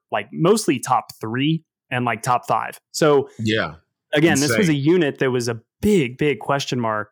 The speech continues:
Speaker 1: for a few seasons now. And you get guys like Kaleb McGary, who has a huge turnaround season, his best season by
Speaker 2: Yes.
Speaker 1: far as a Falcons player.
Speaker 2: Chris Lindstrom.
Speaker 1: Unfortunately, right after they don't pick up his fifth year option, Chris Lindstrom, uh, yeah, definitely a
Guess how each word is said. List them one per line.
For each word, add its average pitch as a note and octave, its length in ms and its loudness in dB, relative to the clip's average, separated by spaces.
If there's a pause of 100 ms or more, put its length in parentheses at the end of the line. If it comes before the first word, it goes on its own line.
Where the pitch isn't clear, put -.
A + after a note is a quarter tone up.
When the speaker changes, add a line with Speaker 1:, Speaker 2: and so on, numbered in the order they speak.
Speaker 1:
for A#2+ 160 -2
a A2 80 -6
few A3 260 2
seasons F#3 540 -2
now. A2 160 -2
And A2+ 100 -2
you C#3 80 -2
get D#3+ 160 0
guys D#3 220 2
like C3 160 -2
Kaleb B2+ 240 -2
McGary, C#3 500 -2
who C3+ 100 -2
has B2 120 -4
a G#2 60 -20
huge F#3+ 680 0 (800)
turnaround F#3 440 4
season, D#3+ 360 2
his D3+ 120 2
best D3 280 -2
season D#3+ 240 2
by B2+ 60 4
Speaker 2:
Yes. A2 160 -4
Speaker 1:
far C#3+ 200 2
as C3+ 120 0
a A#2+ 60 -6
Falcons C3 420 0
player. C3+ 260 0
Speaker 2:
Chris B2 120 0
Lindstrom. B2+ 420 -2
Speaker 1:
Unfortunately, D#3+ 580 2
right C#3 200 0
after C#3 240 -2
they B2 80 -2
don't C#3 360 -4
pick D3 140 -2
up D3 100 -2
his C#3 140 -6
fifth D#3 200 -6
year D#3 120 -2
option, D3+ 360 -2 (320)
Chris E3+ 240 0
Lindstrom, D#3 640 0
uh, A#2+ 300 0 (120)
yeah, D#3 220 0
definitely D3+ 680 0
a C#3+ 120 -12